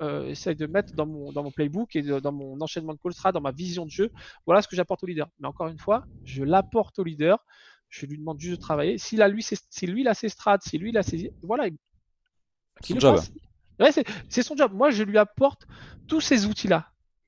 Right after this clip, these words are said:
Speaker 1: Voilà, c'est ce que, c'est ce que j'essaie de faire avec lui. Et après, bah, le leader, bah, prend, doit, euh... tu vois, c'est ce que je faisais l'année dernière. L'année dernière, dans les stra-, dans les strat times, c'est moi qui faisais pratiquement tout. Et aujourd'hui,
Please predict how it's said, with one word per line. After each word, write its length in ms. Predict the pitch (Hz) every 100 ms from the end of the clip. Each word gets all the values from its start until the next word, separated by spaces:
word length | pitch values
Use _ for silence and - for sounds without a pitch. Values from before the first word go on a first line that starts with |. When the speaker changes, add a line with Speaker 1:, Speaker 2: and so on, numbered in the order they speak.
| _ _ -
Speaker 1:
Voilà, 220 | 160 156
c'est 160 | - 160
ce 100 | -
que, 300 | 196 180 175
c'est 100 | -
ce 80 | 170
que 80 | 190
j'essaie 240 | 190 214
de 100 | 190
faire 160 | - 196
avec 260 | 170 160
lui. 140 | 143 - _ _ _ -
Et 60 |
après, 320 | 117 - 175
bah, 340 | 190 127 113 117 - _ _ _ - -
le 80 | 123
leader, 320 | 120 127 190
bah, 140 | 151
prend, 300 | 113 - 143
doit, 340 | 120 139 131 117
euh... 160 | 127 139 - - - - -
tu 80 | 220
vois, 40 |
c'est 100 | 208
ce 60 | 190
que 80 | 190
je 40 |
faisais 140 | 196 190
l'année 120 | 190
dernière. 200 | 208 220
L'année 120 | 170
dernière, 180 | 190 214
dans 80 | 160
les 60 |
stra-, 220 | 147 -
dans 120 | - 151
les 80 |
strat 160 | 151 160
times, 160 | - 202
c'est 140 | -
moi 120 | 165
qui 140 | 170 151
faisais 120 | 143
pratiquement 360 | - - 151 143
tout. 180 | - - _ _ _ -
Et 60 |
aujourd'hui, 640 | 127 123 147 139 165 254